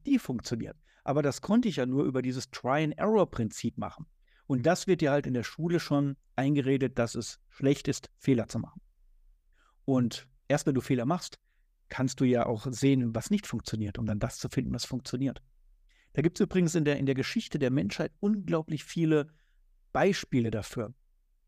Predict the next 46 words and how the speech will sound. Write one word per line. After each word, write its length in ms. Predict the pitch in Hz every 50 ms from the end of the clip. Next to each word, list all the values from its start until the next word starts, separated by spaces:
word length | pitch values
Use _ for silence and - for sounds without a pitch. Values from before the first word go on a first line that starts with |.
| _ _ _
Ich 60 | _
glaub, 140 | - 117 -
Newton 400 | - 127 135 147 165 131 165 139
war 80 | 131 127
einer 300 | - 135 135 131 131 123
der, 320 | 120 127 131 135 139 139 - - - _ _ _
der 80 | - 120
hier 120 | 113 117
den, 220 | 120 123 113 117 113
den 140 | 117 113 -
Schlüssel 320 | - - 151 - - 135
da 260 | 135 151 156 147 - - -
vom 100 | - 123
Blitz 220 | 117 151 160 -
getroffen 380 | - 143 - - 147 135 151 143
wurde, 260 | 135 135 131 131 131
der 140 | 120 123 123
da 160 | 120 117 117
hier, 240 | 117 120 123 123 113
kennst 260 | - 139 139 - -
du, 120 | - 135 123
gell, 180 | 131 135 135 - _ _ _ _ _ _ _ _ _
der 80 | - 151
da 140 | 139 127
Strom 260 | 123 - - 156 170 175
erfunden 380 | 160 139 - 165 156 165 147
hat 100 | 147 151
und 80 | 160 147
so 140 | 135 143 139
weiter. 340 | 143 139 143 - 147 143 - _ _ _ _ _ _ _ _ _ _ _ _
Der 80 | 120 110
hat 140 | 135 139 -
irgendwie 240 | 160 156 156 -
achtzigtausend 580 | - - - - 185 - - 175 175 175 151 -
Versuche 360 | - 143 131 170 196 196 165
gebraucht 420 | 139 135 131 131 135 143 143 - 165
oder 120 | 147 135
sowas 260 | 131 135 135 135 -
gefühlt, 360 | - - - 156 156 175 185 - - _ _ _ _ _
ähm, 300 | - 139 135 131 131 131 - - _ _ _ _
bis 140 | - 147 143
er 40 | 151
den 140 | 143 143 131
Strom 240 | - - 151 147
erzeugen 420 | 151 139 135 - - 196 214 202 175
konnte. 380 | - - 117 110 98 - 87